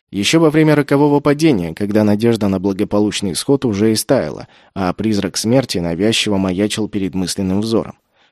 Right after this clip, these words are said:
Он вспомнил, как падал без надежды на спасение, горько запоздало осознавая, что вел себя слишком рискованно, самонадеянно, и поплатился за это. Невозможно забыть или отбросить в сторону чувство невероятного облегчения, охватившее его в тот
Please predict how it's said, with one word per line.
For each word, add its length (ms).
Он 160
вспомнил, 480
как 320
падал 320
без 180
надежды 440
на 120
спасение, 720
горько 420
запоздало 600
осознавая, 600
что 200
вел 260
себя 340
слишком 500
рискованно, 600
самонадеянно, 840
и 220
поплатился 640
за 120
это. 320
Невозможно 680
забыть 500
или 160
отбросить 680
в 40
сторону 540
чувство 400
невероятного 800
облегчения, 720
охватившее 680
его 220
в 80
тот 220